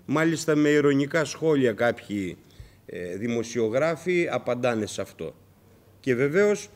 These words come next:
γιατί αυτοί οι άνθρωποι είναι στη λογική, πράγμα που δεν είμαστε εμείς, ότι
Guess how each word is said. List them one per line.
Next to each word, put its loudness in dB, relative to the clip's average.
γιατί 0
αυτοί -2
οι 4
άνθρωποι -2
είναι 0
στη -6
λογική, -2
πράγμα 0
που -6
δεν 2
είμαστε -2
εμείς, -6
ότι -4